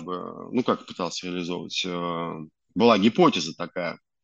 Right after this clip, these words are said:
м, что можно на это смотреть, делать больше через, э, такой инструмент, как, э, инвестиции в том же самом сегменте рынка. Венчурные инвестиции – это ранние стадии,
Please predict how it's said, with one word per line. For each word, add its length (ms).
м, 380
что 180
можно 360
на 180
это 140
смотреть, 760
делать 300
больше 600
через, 520
э, 300
такой 280
инструмент, 480
как, 180
э, 40
инвестиции 680
в 60
том 200
же 80
самом 260
сегменте 480
рынка. 440
Венчурные 420
инвестиции – 580
это 160
ранние 360
стадии, 600